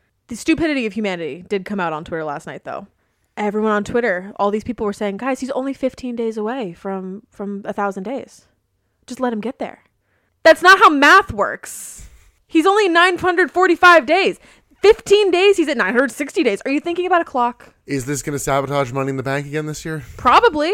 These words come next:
Speaker 2: Mm.
Speaker 1: I have no faith anymore. I'm gonna, ugh, I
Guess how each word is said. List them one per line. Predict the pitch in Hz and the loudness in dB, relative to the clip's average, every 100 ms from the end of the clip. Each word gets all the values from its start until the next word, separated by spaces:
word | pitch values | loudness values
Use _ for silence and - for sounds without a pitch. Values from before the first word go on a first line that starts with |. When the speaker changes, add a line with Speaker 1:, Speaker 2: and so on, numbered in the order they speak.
| 480 | -4
Speaker 2:
Mm. | 127 - - _ _ _ | -10 -20 -20 _ _ _
Speaker 1:
I | 339 | -4
have | 440 453 | -2 -2
no | 453 | -2
faith | 440 415 | 0 -2
anymore. | 381 277 202 151 170 _ _ _ _ - | -4 -8 -8 -10 -12 _ _ _ _ -4
I'm | 320 | 0
gonna, | 330 370 349 | 2 2 0
ugh, | 269 - - 311 | -4 -14 -8 -4
I | 302 | -4